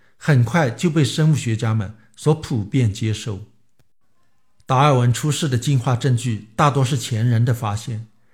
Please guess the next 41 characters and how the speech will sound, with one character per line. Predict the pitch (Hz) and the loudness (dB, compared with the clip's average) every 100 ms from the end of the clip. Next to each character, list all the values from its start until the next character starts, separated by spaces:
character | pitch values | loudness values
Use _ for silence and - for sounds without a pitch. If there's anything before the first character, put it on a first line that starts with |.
| _ - | _ 0
这 | 208 | 2
种 | 156 117 | 4 2
归 | 165 165 | 2 4
纳 | 170 | 2
工 | 120 127 123 | 2 0 0
作 | 139 104 104 _ _ | -2 -6 -10 _ _
似 | - 208 | -6 -2
乎 | 170 143 | 0 -2
较 | - 214 | 0 0
不 | 123 113 | 0 -4
具 | - 151 | -2 0
有 | 110 | 0
突 | - 135 131 | -2 -4 -2
破 | 147 | -2
性， | 117 123 101 - _ _ _ _ | -2 -4 -8 -10 _ _ _ _
但 | 160 | 0
是 | 143 139 | 2 2
如 | 123 | 0
果 | 127 147 | 2 2
你 | 139 143 | 2 2
以 | |
为 | 117 98 101 - _ _ - | 0 -4 -10 -14 _ _ -4
达 | 131 | 0
尔 | 165 156 | 2 4
文 | 117 123 | 2 0
只 | 120 | -2
是 | 117 | -4
在 | 139 170 | -2 -2
给 | 160 113 | 0 -4
别 | 120 113 | -2 -2
人 | 110 113 | -2 -4
提 | - 131 | -4 -4
出 | 123 | -2
过 | 151 170 | 0 0
的 | 143 | 0
理 | 123 117 101 | 0 -2 -4
论 | 113 104 - - | -4 -4 -8 -8
提 | 131 | -4
供 | 135 139 | 2 0
证 | 135 156 113 | 2 0 0
据， | - 98 | -2 -12